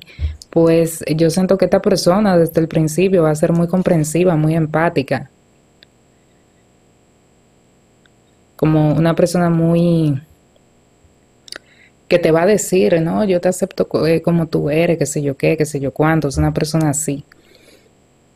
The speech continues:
que no te va a juzgar. O sea, que tú no tienes que salirle corriendo.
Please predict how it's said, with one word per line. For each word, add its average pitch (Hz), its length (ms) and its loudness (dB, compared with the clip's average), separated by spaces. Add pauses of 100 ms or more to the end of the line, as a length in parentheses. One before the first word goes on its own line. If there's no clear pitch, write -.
(460)
que 151 140 2
no 151 260 0
te 156 180 2
va 151 500 2
a 147 200 -2
juzgar. 160 1040 0 (2250)
O 165 60 0
sea, 160 120 2
que 151 100 2
tú 151 100 2
no 160 100 0
tienes 160 180 2
que 156 120 2
salirle 151 380 2
corriendo. 139 600 -2